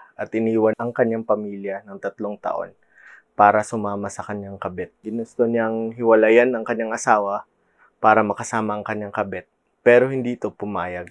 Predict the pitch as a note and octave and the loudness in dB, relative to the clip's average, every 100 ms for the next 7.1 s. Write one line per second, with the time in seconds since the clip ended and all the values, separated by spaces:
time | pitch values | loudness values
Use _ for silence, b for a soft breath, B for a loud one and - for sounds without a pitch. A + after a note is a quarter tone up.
0 | - F#3 E3+ C3+ B2+ A#2 - - A2+ A#2 | -2 0 4 4 4 -4 -8 -6 -2 0
1 | B2 - B2 A#2+ G#2 A2+ G#2+ A2+ G2+ - | 0 -2 -2 -2 0 0 2 0 0 -4
2 | - E2+ F#2+ G2 F#2+ - - _ _ _ | -4 -2 -2 -4 -8 -14 -20 _ _ _
3 | _ - A2+ A2 G#2+ A2+ G#2+ - A2 G#2 | _ -6 -4 -4 -4 -6 -4 -4 -2 -2
4 | G#2 G2+ - G#2 G#2 G2 - F#2 G2 F#2+ | -4 -8 -12 -14 -12 -12 -6 -6 -6 -12
5 | - B B B - G#2+ G#2+ A2+ A2+ A2+ | -18 B B B -4 0 2 2 2 0
6 | G#2 G2 G2+ G2 F#2 F#2+ F#2+ F#2 F2+ F2+ | -4 -4 -6 -6 -8 -10 -10 -14 -14 -14
7 | F2 | -16